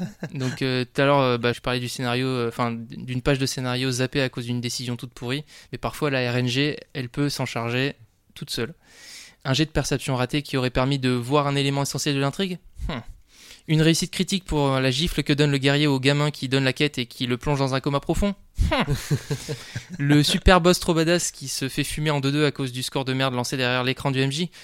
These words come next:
Hmm. <laughs> Là, on se dit, « Bah merde, je fais quoi ? »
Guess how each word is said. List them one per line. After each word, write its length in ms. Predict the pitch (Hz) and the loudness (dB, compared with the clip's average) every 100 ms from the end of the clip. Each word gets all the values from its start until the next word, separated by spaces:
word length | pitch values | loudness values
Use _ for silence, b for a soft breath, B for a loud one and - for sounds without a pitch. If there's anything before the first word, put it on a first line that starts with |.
| B B | B B
Hmm. 1080 | - 427 403 247 - - - - - - 139 | 8 8 6 2 -2 -10 -16 -16 -14 -6 -6
<laughs> 160 | - 139 143 127 - - B B B | -4 -6 -6 -8 -10 -12 B B B
Là, 140 | 147 175 | 2 4
on 80 | 160 | 4
se 160 | - | 0
dit, « 220 | 139 151 | -2 0
Bah 200 | 135 120 123 | 2 4 4
merde, 200 | 165 - | 2 0
je 60 | |
fais 100 | 147 | -2
quoi ? » 220 | - 131 | -2 -4